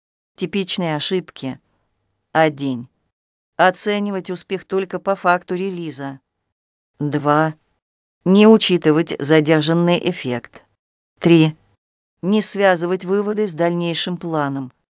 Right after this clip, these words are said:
Инструменты. Один. Analytics Dashboard. Два. Пост-релиз и под. Три. Май. Рабочий артефакт. Итоги релиза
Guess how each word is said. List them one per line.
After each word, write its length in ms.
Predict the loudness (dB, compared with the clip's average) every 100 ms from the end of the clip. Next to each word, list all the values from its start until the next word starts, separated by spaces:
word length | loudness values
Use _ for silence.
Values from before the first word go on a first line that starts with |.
| _ _ _ -4
Инструменты. 1000 | -4 -2 -4 -2 0 -2 -4 -6 -6 -8 _ _ _ _ _
Один. 560 | -4 -4 -4 -6 -6 -14 _ _ _ _ _ _
Analytics 640 | -2 0 -2 -4 -6 -8
Dashboard. 540 | -6 -6 -8 -12 -12 -14 _ _ _ _ _ -8
Два. 640 | -6 -4 0 0 0 -4 -12 _ _ _ _ _
Пост-релиз 960 | -2 -2 -2 0 2 2 2 0 -8 -12
и 120 | -6 -6
под. 540 | -4 -4 -4 -8 -20 _ _ _ _ _
Три. 420 | 2 6 6 4 -2 _ _ _ _ _ _
Май. 560 | 0 2 4 2 0 -8 _ _ _ _ _ -4
Рабочий 520 | 0 2 0 -2 -2
артефакт. 800 | -2 -2 -10 -8 -6 -6 -10 _ _ _ _ _ _ _
Итоги 380 | -12 0 0 2
релиза 580 | -2 -2 -4 -2 -2 -4